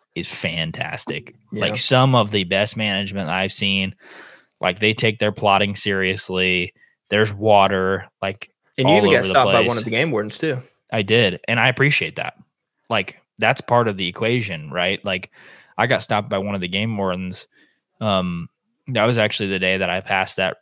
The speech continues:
Speaker 1: mid, mid one twenties eight, eight point. I regret,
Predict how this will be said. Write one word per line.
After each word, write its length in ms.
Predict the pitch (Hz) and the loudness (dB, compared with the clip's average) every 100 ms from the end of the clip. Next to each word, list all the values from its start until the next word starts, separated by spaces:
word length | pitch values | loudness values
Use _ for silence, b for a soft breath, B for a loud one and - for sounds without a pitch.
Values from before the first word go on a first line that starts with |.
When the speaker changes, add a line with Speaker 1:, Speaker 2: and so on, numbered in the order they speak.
| _ _ _ - | _ _ _ -10
Speaker 1:
mid, 320 | 98 92 95 | -4 -2 -2
mid 240 | 92 92 | -4 -2
one 220 | 101 95 | 0 -2
twenties 480 | 95 104 101 101 - - - | -4 -4 -2 -2 -2 -8 -6
eight, 200 | 113 - | -6 -2
eight 200 | 107 104 | -4 -4
point. 360 | - 95 92 - _ _ _ | -6 -6 -4 -6 _ _ _
I 60 | - | -10
regret, 420 | 82 98 90 131 | -8 -6 -4 -4